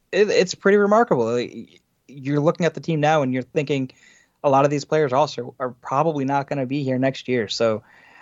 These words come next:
uh, it's just, it's really special, and you have to really enjoy it and take it in while it's here. And,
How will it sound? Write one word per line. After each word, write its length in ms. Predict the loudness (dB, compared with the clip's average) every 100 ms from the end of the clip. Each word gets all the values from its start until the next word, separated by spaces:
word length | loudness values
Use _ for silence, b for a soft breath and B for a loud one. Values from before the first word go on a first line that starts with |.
| B B
uh, 220 | 0 0 0
it's 220 | -2 0
just, 200 | 0 0
it's 200 | -2 0
really 180 | 0 0
special, 420 | 0 -2 2 2
and 180 | 2 -2 -2
you 120 | 0
have 240 | 2 0
to 100 | -2
really 280 | -2 -2 -2
enjoy 320 | -6 -4 -4
it 40 | -6
and 120 | -6
take 260 | -8 -6
it 60 | -4
in 140 | -2
while 200 | 0 0 0
it's 120 | -2
here. 280 | 0 2 4
And, 220 | 0